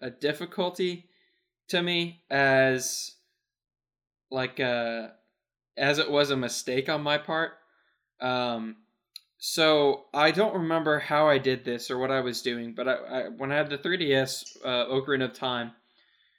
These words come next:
um, I was doing the Master Quest, and I got halfway through the water temple and was like, "I'm, I'm stuck. I can't, uh, you know, I've got the, the hook shot, and I don't really know what else to do here."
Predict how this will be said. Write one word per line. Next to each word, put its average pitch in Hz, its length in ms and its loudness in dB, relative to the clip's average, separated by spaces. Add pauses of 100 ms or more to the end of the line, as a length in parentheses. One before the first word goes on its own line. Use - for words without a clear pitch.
(240)
um, 117 600 -2 (220)
I 131 160 0
was 131 140 -2
doing 170 220 -2
the 139 60 -2
Master 131 460 -2
Quest, - 500 -12 (460)
and 120 480 -4 (140)
I 131 80 -2
got 135 240 0
halfway 190 420 2
through 190 200 -2
the 170 100 -6
water 139 340 2
temple 123 460 -6
and 127 80 -8
was 127 160 -8
like, 123 260 -4 (840)
"I'm, 143 400 -2
I'm 139 160 -4
stuck. - 640 -2
I 131 80 -14
can't, - 340 -10 (260)
uh, 127 140 -10
you 127 100 -6
know, 123 200 -2
I've 127 260 -4
got 143 300 2
the, 131 400 2 (580)
the 131 100 -8
hook 190 220 0
shot, 170 480 6 (500)
and 131 640 2
I 131 120 -2
don't 139 200 0
really 147 240 4
know 139 180 2
what 131 120 4
else 131 240 2
to 131 80 -10
do 131 220 0
here." 113 400 -2